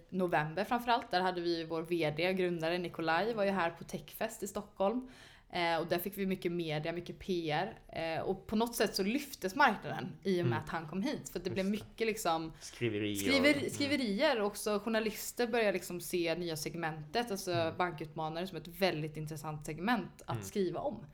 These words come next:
Speaker 2: Mm.
Speaker 1: Så det är klart att P R har ju ökat. Sen också influencer marketing, superspännande.
Speaker 2: Hur jobbar ni där?
Speaker 1: Men där har vi jobbat både, liksom, såklart med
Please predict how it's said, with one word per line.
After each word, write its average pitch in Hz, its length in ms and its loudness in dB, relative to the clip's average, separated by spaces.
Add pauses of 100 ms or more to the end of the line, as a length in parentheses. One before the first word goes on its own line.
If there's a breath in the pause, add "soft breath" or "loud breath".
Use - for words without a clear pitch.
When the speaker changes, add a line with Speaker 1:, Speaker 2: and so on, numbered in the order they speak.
Speaker 2:
Mm. 104 180 -6 (120)
Speaker 1:
Så - 100 -2
det 226 40 6
är - 20 -2
klart 220 180 6
att 196 140 -2
P 208 320 2
R 226 100 8
har 233 80 6
ju 220 80 4
ökat. - 680 2 (220 loud breath)
Sen 226 120 2
också 262 140 2
influencer 180 480 0
marketing, 208 520 -4
superspännande. 170 960 0
Speaker 2:
Hur 147 80 8
jobbar 139 220 8
ni 135 100 10
där? - 220 6 (360 loud breath)
Speaker 1:
Men 226 120 0
där 262 100 12
har 277 60 12
vi 277 80 4
jobbat 233 280 4
både, 196 440 6
liksom, 196 260 0
såklart 151 400 0
med 151 240 0